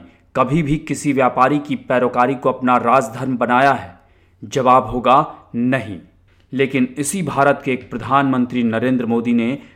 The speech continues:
गौतम अडानी के व्यापार को प्रमोट करने का जैसे ठेका ले रखा हो और ऐसा करना उनके लिए जैसे उनका राजधर्म बन गया है।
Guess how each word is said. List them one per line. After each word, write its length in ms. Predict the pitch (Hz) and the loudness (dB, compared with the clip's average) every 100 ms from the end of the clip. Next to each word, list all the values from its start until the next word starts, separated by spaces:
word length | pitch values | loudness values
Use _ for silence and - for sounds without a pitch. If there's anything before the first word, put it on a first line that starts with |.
| - 110 | -20 -10
गौतम 460 | 107 135 131 156 135 | 2 4 6 4 4
अडानी 320 | 123 127 131 | 4 2 2
के 160 | 135 | 0
व्यापार 480 | 113 117 113 120 127 | 0 2 4 4 4
को 160 | 123 120 | 2 -6
प्रमोट 460 | - 120 120 131 | -6 -2 0 0
करने 300 | - 117 120 | -2 -4 -2
का 140 | 117 113 | -2 -4
जैसे 560 | 107 113 - 117 - - | -2 -4 -4 -8 -8 -8
ठेका 320 | 139 131 135 | -6 2 2
ले 140 | 123 | 4
रखा 300 | 110 - - | 0 -2 -8
हो 260 | 90 87 - _ _ _ - | -10 -12 -20 _ _ _ -6
और 120 | 113 | -2
ऐसा 300 | 117 117 127 | -2 -2 -4
करना 600 | 127 117 127 165 165 - - | -4 -2 0 0 -2 -20 -8
उनके 280 | 123 123 131 | -4 -2 -2
लिए 240 | 120 120 113 | -2 -2 -2
जैसे 380 | 113 120 - | -2 -2 -2
उनका 300 | 120 113 113 | -4 -2 -2
राजधर्म 720 | 107 107 110 104 - 147 139 | 0 2 2 0 -6 -2 0
बन 180 | 117 113 | 0 -2
गया 180 | 101 92 | -2 -4
है। 200 | 90 | -6